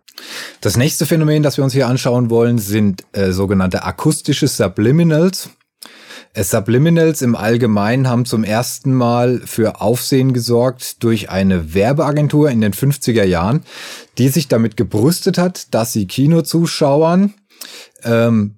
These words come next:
Bilder eingeblendet haben von, ich glaub, es war Colaflaschen und, äh, Popcorn. Während einem Kinofilm wurde dann einfach mal immer ein Frame in Colaflasche und, äh, Popcorn eingeblendet.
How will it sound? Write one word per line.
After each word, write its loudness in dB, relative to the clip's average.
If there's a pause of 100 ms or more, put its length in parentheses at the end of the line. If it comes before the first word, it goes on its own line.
Bilder 4
eingeblendet 0
haben 0
von, 0
ich -14
glaub, -4
es -6
war 2
Colaflaschen 0
und, -2
äh, -2
Popcorn. -2 (140)
Während 0
einem -2
Kinofilm 2
wurde 2
dann -2
einfach -2
mal 0
immer 0 (100)
ein 0
Frame 2
in -4
Colaflasche 2
und, -2
äh, -4
Popcorn -2
eingeblendet. 0